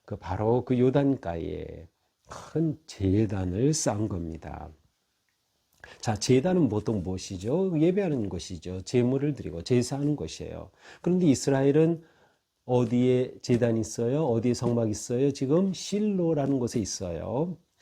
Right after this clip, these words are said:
그것에 하나님의 언약궤가 있고 그것이 성막이고 그것에서 제사하는 것인데, 아니, 이들이 이 요단 동편에다가 떡하니 제단을 쌓은 겁니다. 자, 그러니 이 모습을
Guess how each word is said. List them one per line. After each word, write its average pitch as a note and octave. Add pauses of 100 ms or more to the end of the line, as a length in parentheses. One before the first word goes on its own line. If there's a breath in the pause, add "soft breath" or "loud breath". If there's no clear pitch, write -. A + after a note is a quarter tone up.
(160 loud breath)
그것에 A#2+
하나님의 A#2+
언약궤가 A#2+
있고 F#2
그것이 C#3
성막이고 C3
그것에서 C#3
제사하는 A2+
것인데, F#2+ (360 soft breath)
아니, A#2
이들이 B2+ (200 loud breath)
이 B2+ (120)
요단 A#2+
동편에다가 C3+
떡하니 B2 (400)
제단을 A2
쌓은 C3
겁니다. - (1120 soft breath)
자, D#2+
그러니 A#2+ (160)
이 C3
모습을 A#2